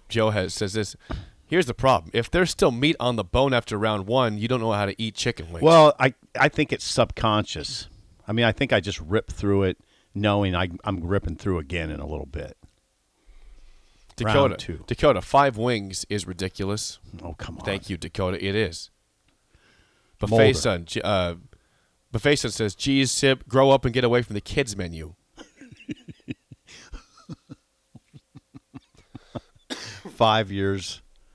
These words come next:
Speaker 2: and lower, you say. Five-year-old and lowers for the, that's,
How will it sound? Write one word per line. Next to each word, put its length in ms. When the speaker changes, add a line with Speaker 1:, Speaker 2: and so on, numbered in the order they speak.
Speaker 2:
and 320
lower, 320
you 140
say. 400
Five-year-old 600
and 120
lowers 420
for 200
the, 160
that's, 420